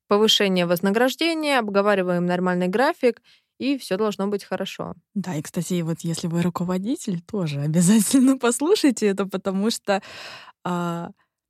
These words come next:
Speaker 2: мы тоже с тобой, Ксюш, недавно обсуждали, что причина выгорания сотрудников — это в первую очередь руководство, и что не надо <laughs> напрягать
Speaker 1: Да,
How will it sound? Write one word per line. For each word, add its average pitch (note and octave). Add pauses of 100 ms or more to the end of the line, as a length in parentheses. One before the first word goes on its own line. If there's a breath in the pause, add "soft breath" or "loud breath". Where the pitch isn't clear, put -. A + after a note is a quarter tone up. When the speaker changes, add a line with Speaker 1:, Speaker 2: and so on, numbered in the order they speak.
(120)
Speaker 2:
мы F3+
тоже D3+
с -
тобой, D3
Ксюш, -
недавно D#3
обсуждали, F3
что E3
причина E3
выгорания C#3+
сотрудников — G#3
это D3
в -
первую G#3+
очередь F3
руководство, E3
и D3+
что -
не F3+
надо A3+
<laughs> A#3
напрягать A#3+
Speaker 1:
Да, G#3